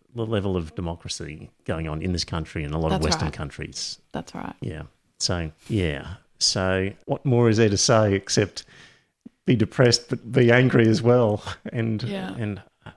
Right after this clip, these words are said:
Speaker 1: hope something comes along. There was, there was a question time with Milton Dick asked the Prime Minister Scott Morrison a question, and I'll just play what happened there. Hopefully it comes through.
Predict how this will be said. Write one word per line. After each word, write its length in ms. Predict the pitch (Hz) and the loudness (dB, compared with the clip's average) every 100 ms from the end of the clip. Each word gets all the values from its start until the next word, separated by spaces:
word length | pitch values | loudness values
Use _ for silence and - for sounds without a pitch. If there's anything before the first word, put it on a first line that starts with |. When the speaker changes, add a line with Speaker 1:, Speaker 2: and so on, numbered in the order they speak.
| - - _ | -16 -16 _
Speaker 1:
hope 160 | 131 - | -6 -4
something 200 | 113 107 | -6 -2
comes 200 | 117 110 | 0 2
along. 180 | 123 - - _ _ | 0 -2 -14 _ _
There 160 | 135 139 | 4 4
was, 180 | 123 113 | 4 0
there 220 | 110 117 113 | -2 0 0
was 140 | 107 | -2
a 40 | 113 | -4
question 460 | - 147 - 104 | -2 -2 0 -4
time 720 | - 90 80 73 71 90 127 - _ _ _ | -2 -4 -2 -4 -8 -10 -12 -14 _ _ _
with 200 | 95 82 | -10 -6
Milton 420 | 113 110 - 80 78 | -2 0 -2 -4 -4
Dick 320 | 85 - - - | -4 -6 -14 -6
asked 500 | 85 80 - - - | -4 -4 -6 -10 -12
the 80 | 82 | -12
Prime 380 | - 87 78 | -6 -4 -4
Minister 320 | 76 78 - 87 | -4 -6 -4 -2
Scott 300 | - 87 80 | -2 -4 -4
Morrison 720 | 76 76 - 80 71 71 73 - | -4 -4 -4 -6 -6 -8 -10 -14
a 80 | |
question, 500 | - - 69 - 85 80 | -12 -8 -8 -8 -12 -10
and 120 | 80 | -6
I'll 140 | 80 | -4
just 320 | 82 80 - - _ | -2 -4 -6 -16 _
play 280 | _ 87 78 | _ -2 0
what 180 | 76 71 | 0 -2
happened 380 | 80 78 76 71 | -4 -4 -6 -4
there. 300 | 76 71 67 | -2 -2 -6
Hopefully 480 | - 98 - 87 71 | -4 -4 -4 -8 -8
it 80 | - | -6
comes 260 | 82 73 | -8 -6
through. 340 | - 113 226 | -2 0 0